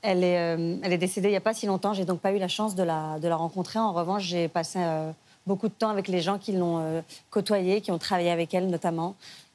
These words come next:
euh, qui ont monté cette, euh, cette association qui s'appelait Choisir pour aider, euh, les femmes à choisir si oui ou non elles garderaient leurs enfants ou pas, si elles pouvaient. Euh, donc ce droit à, à l'avortement.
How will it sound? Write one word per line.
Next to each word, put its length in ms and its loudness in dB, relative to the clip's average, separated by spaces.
euh, 160 0
qui 120 -2
ont 40 4
monté 280 0
cette, 260 -4
euh, 240 0
cette 240 -6
association 480 -6
qui 100 -8
s'appelait 240 -4
Choisir 480 0
pour 120 -4
aider, 300 0
euh, 60 -4
les 80 2
femmes 240 0
à 60 -2
choisir 520 0
si 220 -4
oui 160 0
ou 60 4
non 200 2
elles 80 -2
garderaient 380 -2
leurs 200 -2
enfants 280 -2
ou 40 -2
pas, 300 -2
si 120 -4
elles 60 2
pouvaient. 480 0
Euh, 540 0
donc 180 -2
ce 100 -2
droit 400 0
à, 220 0
à 160 -2
l'avortement. 600 0